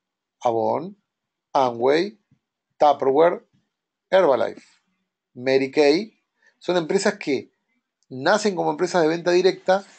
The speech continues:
y Avon y Mary Kay, por ejemplo, o Tupperware, hoy se tienden al sistema multinivel, a pesar de que el sistema multinivel, por ejemplo, es en, es venta directa, no tiene multinivel, o están que-, que-, queriendo generar algo,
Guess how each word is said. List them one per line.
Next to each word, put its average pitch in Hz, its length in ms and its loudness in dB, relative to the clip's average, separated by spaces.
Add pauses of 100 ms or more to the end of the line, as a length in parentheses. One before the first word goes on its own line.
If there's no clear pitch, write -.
(140)
y 127 80 -4
Avon 170 580 2 (340)
y 147 120 -10
Mary 143 200 0
Kay, 175 180 4
por 175 160 2
ejemplo, 185 600 0 (220)
o - 100 -6
Tupperware, 190 580 4 (280)
hoy 175 180 0
se 175 120 0
tienden 185 260 2
al 160 80 0
sistema 175 500 -2 (800)
multinivel, 165 720 0 (520)
a 135 120 -2
pesar 208 360 0
de 190 160 2
que 165 100 -8
el 147 100 -4
sistema 196 320 -4
multinivel, 170 600 -2 (380)
por - 120 -8
ejemplo, 160 540 0 (220)
es 220 220 0
en, 214 140 -2
es 175 80 -4
venta 160 260 0
directa, 123 540 -2 (460)
no 143 140 -4
tiene 131 200 -4
multinivel, 110 540 -8
o 110 60 -6
están 180 260 -2
que-, 147 340 -10
que-, 160 260 -6
queriendo 175 480 -4
generar 139 340 0
algo, 107 380 -2